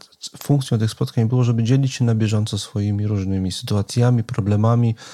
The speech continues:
i tym, jak optymalnie sobie z nimi po, po stoicku radzić. Więc to można było powiedzieć, była też swego rodzaju stoicka grupa wsparcia.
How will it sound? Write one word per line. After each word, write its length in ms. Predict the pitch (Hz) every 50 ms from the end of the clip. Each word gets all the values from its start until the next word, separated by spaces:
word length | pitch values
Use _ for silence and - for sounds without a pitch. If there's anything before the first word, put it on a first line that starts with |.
| - - - - - - - - - - - _
i 80 | 127
tym, 220 | 127 - 135 123 120
jak 220 | 120 127 131 -
optymalnie 600 | - 117 - - 127 120 117 113 110 110 113 113
sobie 260 | 104 - 104 101 107
z 120 | 104 101 107
nimi 140 | 113 110 98
po, 260 | - 107 104 101 92
po 120 | - -
stoicku 420 | - - - 104 98 - - - 98
radzić. 560 | 101 95 95 92 110 117 123 131 - - _ _ _ - - - - - - _ _ -
Więc 160 | 113 117 113
to 100 | - -
można 220 | 110 113 107 113 110
było 320 | 110 110 110 113 110 107
powiedzieć, 440 | 107 - 110 107 110 110 110 107 104
była 220 | 107 117 110 107
też 240 | 104 - 107 - - _ -
swego 300 | - - - 113 107 110
rodzaju 260 | 107 101 107 107 101
stoicka 380 | - - - 113 110 - - 107
grupa 260 | 104 104 107 - 101
wsparcia. 560 | - - - - 92 - - - - 107 95